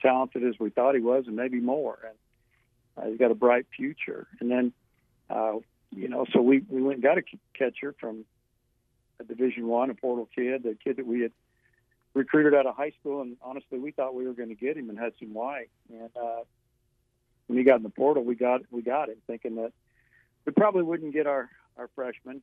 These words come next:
and then we got our freshman. And then, uh, Hudson Polk came back, didn't get to play a whole lot last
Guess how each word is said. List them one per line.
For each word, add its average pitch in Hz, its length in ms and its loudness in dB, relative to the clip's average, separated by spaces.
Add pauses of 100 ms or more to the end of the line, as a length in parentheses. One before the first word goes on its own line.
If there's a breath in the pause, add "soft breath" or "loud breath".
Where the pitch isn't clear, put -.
and 113 140 -10
then 120 220 -6
we 120 100 -6
got 117 160 0
our 113 60 -2
freshman. - 380 -6 (560)
And 120 140 -12
then, 120 240 -6
uh, 113 180 -2 (720)
Hudson 135 300 4
Polk 139 320 6
came 135 200 -2
back, 127 320 0 (160)
didn't 123 200 -8
get 123 100 -12
to - 140 -20
play 127 140 4
a 120 40 0
whole 127 180 -2
lot 123 220 -2
last 120 300 -2